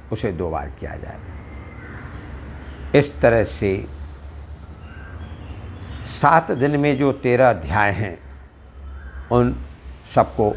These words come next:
पूरा करना चाहिए। माँ के जो एक सौ आठ नाम हैं, संभव हो तो उसे रोज़ करना चाहिए। ऐसा करने से माँ निश्चित रूप से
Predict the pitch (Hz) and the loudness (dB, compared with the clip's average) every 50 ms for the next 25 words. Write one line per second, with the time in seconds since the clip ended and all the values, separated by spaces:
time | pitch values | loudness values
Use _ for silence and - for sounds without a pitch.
0 | - - - - - - - - - - 95 95 104 117 120 - 104 - 71 71 | -4 -12 -14 -16 -16 -18 -18 -14 -6 -2 2 4 4 4 4 2 -4 -4 -4 -6
1 | 71 - - 76 73 67 80 - - - - - - - - - - - - - | -6 -6 -6 -6 -4 -4 -4 -4 -6 -6 -8 -10 -14 -14 -14 -16 -16 -18 -18 -18
2 | - - - - - - - - - - - - - - - - - - - - | -16 -16 -14 -14 -14 -16 -18 -18 -18 -18 -20 -16 -16 -16 -16 -16 -18 -18 -18 -18
3 | - - - - - - - - - - - - 110 127 139 165 175 175 - 190 | -18 -18 -18 -18 -18 -18 -18 -20 -20 -20 -6 2 4 6 8 6 6 6 6 8
4 | 185 185 185 - - - - - - - - - - - - - - - - - | 8 8 8 4 0 -6 -14 -20 -20 -20 -20 -20 -20 -20 -20 -20 -20 -20 -20 -20
5 | - - - 117 120 147 151 143 - - - - - - - - - - - - | -20 -16 -6 0 6 8 8 8 6 4 -2 -10 -16 -20 -20 -20 -20 -20 -20 -20
6 | - - - - 143 143 143 - - 160 147 - - 120 120 123 - - 120 107 | -20 -10 0 2 2 2 2 2 2 2 2 4 6 6 6 6 4 -2 -4 0
7 | 104 117 127 127 120 110 85 80 80 67 - - - - - - - - - - | 2 4 6 6 4 2 -2 -4 -6 -8 -10 -16 -18 -20 -20 -20 -20 -20 -20 -20
8 | - - - - - - - - - - 131 120 123 127 139 139 127 127 135 131 | -18 -18 -18 -18 -20 -18 -18 -12 2 2 4 4 6 6 6 6 6 4 0 -2
9 | - 120 - - 160 - - - - - - - - - 87 104 113 120 - - | -4 -8 -2 -2 -2 -2 -2 -8 -16 -20 -20 -20 -18 -6 -2 0 0 0 0 -4
10 | 85 76 73 73 76 - - - 71 65 - - - - - 202 - - - - | -8 -8 -8 -10 -10 -8 -8 -8 -6 -6 -8 -10 -10 -14 -18 -18 -18 -18 -20 -20
11 | - - - - - - - - - - - - - - - - - - 120 120 | -20 -20 -20 -20 -20 -18 -18 -18 -18 -16 -18 -18 -16 -16 -18 -18 2 6 6 6
12 | 120 - 117 107 - - 117 120 127 131 123 - - 104 98 101 101 92 - - | 8 6 4 4 6 2 0 2 2 0 0 0 -2 0 2 2 0 0 -2 -8
13 | - - - - - - - - - 120 127 123 - - 143 - 101 80 - - | -14 -20 -20 -20 -20 -20 -12 -2 0 2 2 2 0 -6 -4 -4 -4 -6 -4 -4
14 | 104 | -4